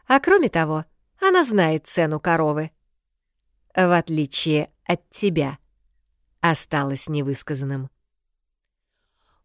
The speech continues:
Боже ты мой! Даже если вы и живете в домах бронзового века, это вовсе не значит, что вы и вправду должны жить в бронзовом веке,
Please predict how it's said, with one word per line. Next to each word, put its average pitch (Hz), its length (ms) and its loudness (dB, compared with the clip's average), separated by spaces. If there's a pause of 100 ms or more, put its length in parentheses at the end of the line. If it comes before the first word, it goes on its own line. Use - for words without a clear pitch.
Боже 247 480 -2
ты 240 160 -2
мой! 170 440 -4 (540)
Даже 202 260 0
если 233 340 2
вы 240 180 6
и 226 40 4
живете 226 440 4
в 190 60 0
домах 202 420 4
бронзового 190 640 4
века, 180 480 0 (340)
это 277 220 4
вовсе 233 320 2
не 226 140 4
значит, 180 500 0
что - 220 2
вы 233 140 6
и - 20 8
вправду 233 460 0
должны 208 420 6
жить 180 260 4
в 170 80 0
бронзовом 190 540 4
веке, 202 460 0